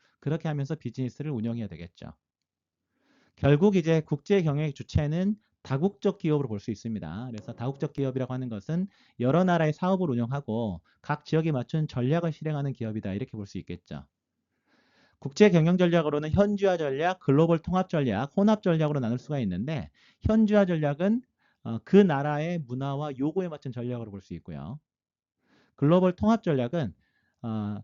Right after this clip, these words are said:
표준화된 상품과 서비스로 비용을 절감하고 일관성을 유지시키는 전략입니다. 그리고 혼합 전략은 이제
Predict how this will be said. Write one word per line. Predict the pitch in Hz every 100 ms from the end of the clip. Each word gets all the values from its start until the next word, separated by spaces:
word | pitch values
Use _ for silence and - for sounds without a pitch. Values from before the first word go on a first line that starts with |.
| -
표준화된 | - 277 277 254 220 202 190
상품과 | 180 214 202 202 190
서비스로 | 185 208 214 208 147 160 208 202
비용을 | - 147 180 196
절감하고 | 151 123 147 143 95 - 95 - _
일관성을 | 139 139 175 214 202 180
유지시키는 | 123 123 131 - 165
전략입니다. | 135 92 85 71 73 - _ _ _ _ 92 - - _
그리고 | - 120 135 139 - _ -
혼합 | 185 190 185
전략은 | 165 139 131 147 160
이제 | 123 123